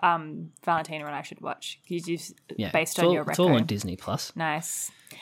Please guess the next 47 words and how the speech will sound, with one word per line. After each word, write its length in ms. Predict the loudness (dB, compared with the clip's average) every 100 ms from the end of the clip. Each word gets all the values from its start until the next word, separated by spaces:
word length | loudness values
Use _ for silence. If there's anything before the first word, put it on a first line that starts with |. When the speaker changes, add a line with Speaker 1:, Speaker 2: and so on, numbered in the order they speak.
| -18 4
Speaker 1:
Um, 420 | 10 12 12 10
Speaker 2:
Yeah. 100 | 8
Speaker 1:
did 120 | 8 10
I 60 | 10
ask 120 | 10
you 60 | 8
what 80 | 8
your 80 | 8
favorite 260 | 6 6
moment 240 | 6 4 6
was? 420 | 4 4 0 -4 _ _ _ _ _ _ _ _ _ -2
Speaker 2:
No. 120 | 6
Speaker 1:
Uh, 280 | 8 8 4 -2
what 140 | -2 0
was 200 | 2 0
it? 140 | -4 -8 _ _
Speaker 2:
But 160 | 6 10
I 140 | 10
also 280 | 10 8 8
agree. 260 | 6 6 2
It's 120 | 0
pretty 160 | 2 2
much 160 | 2
the 80 | 2
whole 180 | 4 4
scene. 140 | 4
Speaker 1:
Yeah. 420 | 4 4 2 -2 -6 _ _ _ _ _
Speaker 2:
Um, 500 | -2 0 2 0 -2 -6 -18 -10
it 120 | -4
was 160 | -2 0
really 220 | 0 0
nice. 420 | -4 -6 -8 -10 _ _ _ -2
Um, 440 | 2 2 2 -2 -6 _ _ _ _ _
but 80 | 8
yeah, 100 | 8
somehow 400 | 10 10 10 10 10
how 120 | 8
they 120 | 8
sneak 360 | 8 8 6 8
these 220 | 8 10
really 240 | 10 10 10
nice 260 | 6 4
shots 360 | 4 2 2 0
in 140 | -2
with 100 | -2
the 80 | -2
sun 440 | -2 0 -2 -4